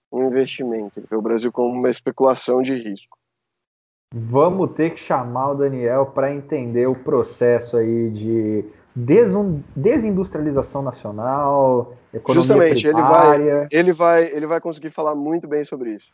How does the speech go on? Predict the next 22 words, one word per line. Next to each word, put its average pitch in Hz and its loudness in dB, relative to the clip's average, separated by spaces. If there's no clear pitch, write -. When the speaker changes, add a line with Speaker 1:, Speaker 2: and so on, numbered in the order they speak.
Speaker 1:
Ele 113 -12
vai 117 -8
conseguir 120 -12
Speaker 2:
Nossa. 120 -6
Speaker 1:
falar 120 -4
muito 135 -6
bem 117 -6
sobre 92 -14
isso. - -20
É, 110 -6
desindustrialização, 127 0
desde, 135 0
acho 165 2
que - -10
você 139 0
deve 156 2
ser - -6
um, 131 -6
talvez 147 -2
seja 120 -12
familiarizado 131 -2
com 120 -4